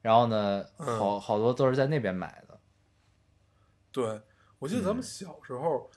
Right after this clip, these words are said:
Speaker 1: 嗯。
Speaker 2: 我第一次看就是从同学那儿看，
Speaker 1: 嗯，
Speaker 2: 看的是那个
Speaker 1: 是。
Speaker 2: 《天涯明月刀》。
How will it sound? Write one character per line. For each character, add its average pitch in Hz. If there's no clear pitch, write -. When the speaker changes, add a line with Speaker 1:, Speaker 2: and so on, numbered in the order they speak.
Speaker 1:
嗯。 104
Speaker 2:
我 190
第 180
一 277
次 170
看 120
就 220
是 127
从 139
同 180
学 110
那 196
儿 370
看， -
Speaker 1:
嗯， 104
Speaker 2:
看 180
的 131
是 123
那 127
个 104
Speaker 1:
是。 -
Speaker 2:
《天 196
涯 196
明 202
月 123
刀》。 190